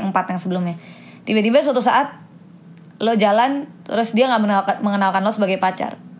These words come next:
Lo mengenal, dia mengenalkan lo sebagai temen. "Oh iya nih temen, baru ketemu," terus lo kesel. Terus dia tiba-tiba bisa berargumen. "Ya kan gue nggak pernah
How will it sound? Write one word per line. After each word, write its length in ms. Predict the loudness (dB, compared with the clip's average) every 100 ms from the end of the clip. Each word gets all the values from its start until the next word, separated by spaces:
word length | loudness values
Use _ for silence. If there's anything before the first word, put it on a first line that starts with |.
| -20 -20 -18 -4
Lo 80 | -2
mengenal, 380 | 0 0 -2 0
dia 80 | 0
mengenalkan 400 | 0 0 0 0
lo 80 | -2
sebagai 480 | 0 0 0 -2 -4 -16 -10 -2
temen. 460 | 0 0 0 -4 -8 -16 -18 0
"Oh 80 | 2
iya 120 | 4
nih 160 | 2 2
temen, 400 | 2 2 -2 -6 -6
baru 240 | 0 0 0
ketemu," 400 | 0 0 -2 -4 -18 -12
terus 120 | -2
lo 120 | 0 0
kesel. 400 | -2 -2 -4 -10 -20 -20 -20 -20 -20 -20 -6
Terus 120 | 0
dia 120 | 2 2
tiba-tiba 200 | 2 2
bisa 120 | 2
berargumen. 640 | 2 2 0 -2 -2 -4 -8 -16 -20 -14 -2
"Ya 160 | 2
kan 80 | 2
gue 120 | 2
nggak 160 | 0 2
pernah 140 | 2